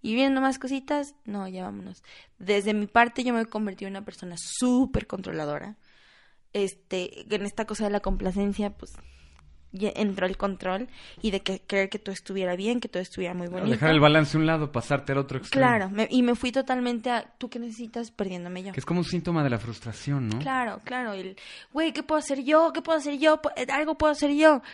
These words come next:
Speaker 1: Este, entonces pasé al control y, pues, yo buscaba una per-, o sea, yo en él buscaba que el contacto emocional, que la filosofía, que no sé qué, cosas que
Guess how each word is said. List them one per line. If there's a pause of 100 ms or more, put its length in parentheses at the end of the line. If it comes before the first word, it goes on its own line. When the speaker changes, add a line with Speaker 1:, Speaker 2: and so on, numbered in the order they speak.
(520)
Speaker 1:
Este,
entonces (180)
pasé
al
control (240)
y, (600)
pues,
yo
buscaba
una
per-,
o
sea,
yo
en
él
buscaba (500)
que (120)
el
contacto
emocional,
que
la
filosofía,
que
no
sé
qué, (300)
cosas
que